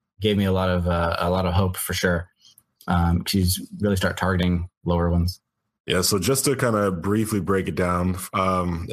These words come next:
Speaker 2: for people who are unfamiliar, let's say you have four loans. One is for ten grand, one is for eight grand,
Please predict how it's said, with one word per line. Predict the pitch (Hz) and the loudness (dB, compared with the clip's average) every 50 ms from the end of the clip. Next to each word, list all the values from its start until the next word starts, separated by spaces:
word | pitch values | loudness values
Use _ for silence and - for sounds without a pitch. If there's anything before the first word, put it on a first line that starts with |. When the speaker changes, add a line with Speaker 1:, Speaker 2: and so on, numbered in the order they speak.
| - | -6
Speaker 2:
for | - - 104 | -2 -2 -2
people | - 113 104 92 | 0 0 0 0
who | 95 95 95 98 95 | 0 -2 0 0 0
are | 90 | 0
unfamiliar, | 92 90 - 95 - - 92 92 87 90 | 0 0 -2 -4 -2 0 0 0 2 0
let's | 85 98 104 104 - | 0 0 2 2 2
say | - 117 | 2 2
you | 110 110 104 | 2 2 2
have | 104 101 95 - | 2 0 0 -2
four | - - 107 104 101 95 | -2 -2 0 0 0 2
loans. | 92 95 98 101 104 101 95 95 | 2 0 2 2 2 0 0 0
One | 101 104 107 | 0 0 0
is | 104 - | 0 0
for | - 107 98 92 85 - - - | 0 -2 -2 -2 -2 -4 -6 -4
ten | - 113 113 107 101 | -2 0 2 2 2
grand, | 92 98 101 101 101 101 98 | 2 2 2 2 2 2 2
one | 101 104 | 2 0
is | 104 98 | 0 0
for | - - 107 - | -2 -4 -2 0
eight | 110 110 101 | 0 0 0
grand, | 85 98 104 98 98 95 95 92 95 | 2 0 2 2 2 2 0 -2 -4